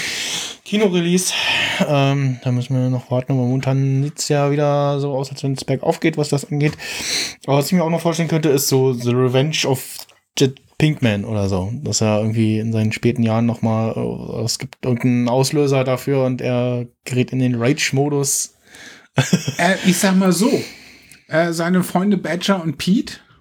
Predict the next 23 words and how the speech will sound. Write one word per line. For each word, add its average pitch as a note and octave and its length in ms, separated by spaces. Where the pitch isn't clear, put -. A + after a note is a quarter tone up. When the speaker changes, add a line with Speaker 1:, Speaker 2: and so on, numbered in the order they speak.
Speaker 1:
Die G#2+ 80
leben C3+ 200
ja G#2+ 100
noch. G#2 160
Speaker 2:
A, E3+ 260
sind F#3 180
sie F#3 80
noch F3+ 140
am E3+ 140
Leben G3 240
und F#3 120
B, G3 360
verbleiben F3 480
wir G3 180
in F3 160
Albuquerque F3 680
und E3+ 180
machen E3+ 240
halt F3 180
immer F3 160
noch F3+ 120
ihren F3+ 480
Blödsinn. F#3 420